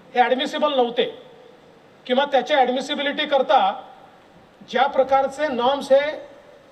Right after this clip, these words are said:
सर्वोच्च न्यायालयाने तयार केले होते, त्यामुळे एव्हिडन्स असून देखील आपल्याला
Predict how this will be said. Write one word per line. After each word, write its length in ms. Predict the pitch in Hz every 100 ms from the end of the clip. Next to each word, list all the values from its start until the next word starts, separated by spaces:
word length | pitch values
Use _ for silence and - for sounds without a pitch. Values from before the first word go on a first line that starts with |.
| -
सर्वोच्च 360 | 233 254 285 294
न्यायालयाने 560 | 269 262 269 277 285
तयार 220 | 262 277
केले 220 | 277 277 262
होते, 360 | 233 226 175 175 - - - - _ _
त्यामुळे 400 | 247 233 269 302 302 - -
एव्हिडन्स 440 | 214 247 285 285
असून 400 | - 220 311 320
देखील 400 | 294 277 262 156 - - - - - -
आपल्याला 680 | 214 247 254 269 277 277